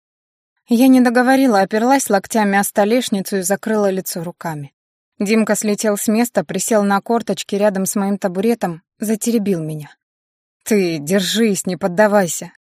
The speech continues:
Совпало у тебя так, что будем мы ходить вокруг тебя всю дорогу. Я ж понимаю все.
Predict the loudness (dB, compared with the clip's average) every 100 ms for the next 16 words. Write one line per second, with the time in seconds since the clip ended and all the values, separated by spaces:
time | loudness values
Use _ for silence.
0 | _ -4 0 0 4 4 4 0 -2 -4
1 | 0 -2 0 -4 -2 0 0 0 0 0
2 | 0 -2 -2 -2 -4 -4 -4 -2 -2 -4
3 | -4 -2 -2 -6 -10 -18 _ _ _ _
4 | -8 -4 -2 -2 -4 -2 -2 -2 -4 -6
5 | -10 -12